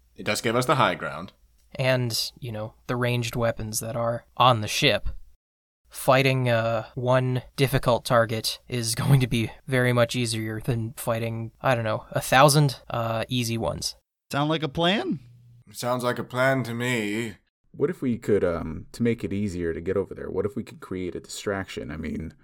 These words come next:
Speaker 4: this, uh, this albatross is, is focused on, uh, <clears throat> one of us, draw the,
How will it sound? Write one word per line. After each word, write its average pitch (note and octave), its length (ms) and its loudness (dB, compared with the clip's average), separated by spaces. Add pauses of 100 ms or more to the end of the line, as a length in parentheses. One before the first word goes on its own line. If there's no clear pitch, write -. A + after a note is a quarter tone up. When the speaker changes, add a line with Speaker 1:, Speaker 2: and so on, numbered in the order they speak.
(500)
Speaker 4:
this, G2+ 240 0
uh, E2 260 2
this G2+ 140 4
albatross G#2 560 0
is, - 300 -12
is D#2+ 200 -8
focused - 340 -4
on, E2 200 -6
uh, D#2 140 -6 (100)
<clears throat> A#2+ 360 -2
one C3 220 4
of E2 100 0
us, - 380 -4 (320)
draw G#2 280 6
the, F2 420 0